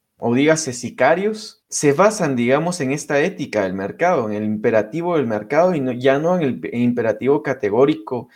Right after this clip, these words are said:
en el que se basa, por ejemplo, casi toda la moral,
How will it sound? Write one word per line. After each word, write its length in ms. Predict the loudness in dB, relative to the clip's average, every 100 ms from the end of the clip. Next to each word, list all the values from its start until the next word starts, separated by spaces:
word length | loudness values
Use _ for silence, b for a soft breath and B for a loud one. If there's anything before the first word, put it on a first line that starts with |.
| b b
en 180 | -2 0
el 140 | 0 2
que 460 | 0 2 -2 -4 -14
se 200 | -6 0
basa, 380 | 2 2 0 -4
por 120 | -2
ejemplo, 500 | 0 -2 0 0 0
casi 280 | -2 -2 -6
toda 320 | -2 2 4
la 80 | 4
moral, 580 | 2 2 2 2 0